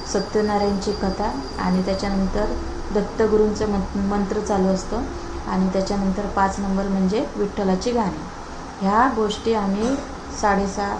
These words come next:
सातपर्यंत आमच्या चालू असतात. त्याच्यानंतर मग, अं, पुढचं रुटीन चालू होतं आमचं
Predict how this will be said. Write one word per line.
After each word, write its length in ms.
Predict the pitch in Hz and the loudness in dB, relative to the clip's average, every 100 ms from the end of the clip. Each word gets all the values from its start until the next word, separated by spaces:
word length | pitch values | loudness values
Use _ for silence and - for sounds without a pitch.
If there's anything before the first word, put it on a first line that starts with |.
| - | 0
सातपर्यंत 580 | 196 190 - 208 196 202 | 0 0 -2 -2 0 0
आमच्या 300 | 190 185 202 | 0 0 0
चालू 240 | 202 208 | 2 2
असतात. 260 | 220 - 190 190 | 2 0 0 0
त्याच्यानंतर 560 | 180 202 190 185 196 | 0 2 2 2 0
मग, 180 | 202 254 262 - - - - - - | 0 -2 -4 -10 -12 -12 -12 -10 -6
अं, 520 | - 190 190 190 190 196 - - - - | -2 0 2 0 0 -4 -8 -10 -6 -2
पुढचं 280 | 240 277 | 2 4
रुटीन 300 | 262 - 269 | 4 4 4
चालू 260 | 277 254 226 | 6 4 2
होतं 200 | 202 202 | 2 2
आमचं 360 | 190 180 190 | 2 2 -2